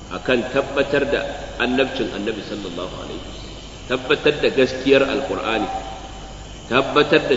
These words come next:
cewa Allah ɗaya ne, tabbatar da cewa annabcin Annabi sallallahu alaihi wasallam gaskiya ne, tana rushe irin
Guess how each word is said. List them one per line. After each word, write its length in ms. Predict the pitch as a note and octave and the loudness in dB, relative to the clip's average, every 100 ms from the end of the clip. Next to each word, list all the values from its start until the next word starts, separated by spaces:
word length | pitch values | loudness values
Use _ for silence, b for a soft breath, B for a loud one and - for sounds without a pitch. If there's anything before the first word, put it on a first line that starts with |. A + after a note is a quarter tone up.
| - | 4
cewa 400 | C#3 B2 B2 A#2+ | 6 6 6 4
Allah 240 | B2+ A2 - | 4 2 2
ɗaya 180 | G#2+ G2+ | 2 2
ne, 40 | - - - - - - - - | -4 -10 -12 -14 -14 -16 -16 -8
tabbatar 400 | A#2+ B2 B2+ C#3 | -6 -2 -2 -2
da 100 | B2 | 0
cewa 440 | G#2+ B2+ G#2+ A2 G#2+ | 0 2 2 2 0
annabcin 580 | A#2+ C3 C3+ C#3+ - A#2+ G2 | 0 2 2 0 -2 -4 -4
Annabi 280 | G2 A2+ A#2 | -4 -4 -4
sallallahu 480 | B2+ B2 A2 B2 A#2+ | -4 -2 0 0 0
alaihi 260 | G2 A#2+ A2+ | 0 0 -2
wasallam 320 | G2+ B2 A#2+ A2+ | -2 -2 0 -2
gaskiya 480 | - A2+ - B2+ A2+ | -2 -4 0 2 2
ne, 100 | G2 - - - - - - - - - | 0 -4 -10 -12 -12 -14 -14 -16 -12 -2
tana 400 | A#2+ B2+ G#2 G2+ | 2 2 2 2
rushe 560 | A2+ C3+ C3 B2+ G2 | 2 0 2 0 2
irin 240 | A#2+ A#2+ | 2 2